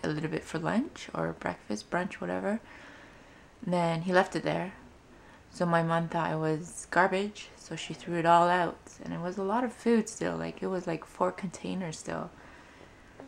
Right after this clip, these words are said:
So she threw it out. So now we're gonna order dinner because, um, my dad said he will be home late,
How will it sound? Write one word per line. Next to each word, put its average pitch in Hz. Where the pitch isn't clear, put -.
So -
she 180
threw 165
it 143
out. 139
So 160
now 151
we're 151
gonna 147
order 139
dinner 147
because, 135
um, 127
my 127
dad 135
said 143
he 143
will 135
be 147
home 139
late, 160